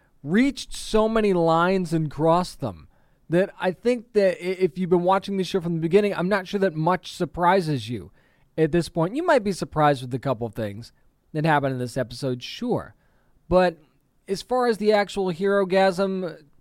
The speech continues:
part of this whole thing, I, that didn't shock me. But what made this episode so important is that there were so many things that, as a fan, you've kind of been waiting for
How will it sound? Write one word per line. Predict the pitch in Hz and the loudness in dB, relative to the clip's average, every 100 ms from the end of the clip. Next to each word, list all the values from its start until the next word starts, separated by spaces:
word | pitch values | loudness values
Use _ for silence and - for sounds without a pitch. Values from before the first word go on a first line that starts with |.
| - | -12
part | - 190 214 | -2 0 0
of | 196 | -2
this | 190 196 | -2 -2
whole | 202 196 | -4 -2
thing, | 220 214 - | -4 -4 -4
I, | 202 | -4
that | 180 208 208 | 2 0 0
didn't | 214 202 | -4 -6
shock | 190 - 180 156 143 | -8 0 0 0 -4
me. | 110 | -8
But | 107 151 - 175 | -4 -6 -6 -14
what | 151 202 - 190 | -2 -2 -2 -2
made | 180 269 330 | 0 0 0
this | 311 - - | -6 -6 -12
episode | 185 190 - 180 143 | -10 -6 0 0 0
so | 196 170 | 0 0
important | 143 - - 175 - 104 - _ _ _ _ _ - | -2 -6 -4 -4 -4 -10 -16 _ _ _ _ _ 0
is | 180 139 | 2 4
that | 175 170 | 2 4
there | 170 | 4
were | 160 | 2
so | - - - 214 254 | -2 -8 2 4 4
many | 269 254 220 | 4 2 0
things | - 214 160 120 113 - _ _ - _ _ _ | 4 6 6 2 -8 -14 _ _ -20 _ _ _
that, | 147 170 160 151 _ _ _ _ - | 0 4 4 2 _ _ _ _ 0
as | 185 | 2
a | 185 | 2
fan, | - 214 190 | 4 4 4
you've | 160 | -2
kind | - 190 196 | -2 -2 0
of | |
been | 180 156 | 0 2
waiting | 151 160 185 | 2 2 0
for | 170 196 202 214 | -2 0 0 -2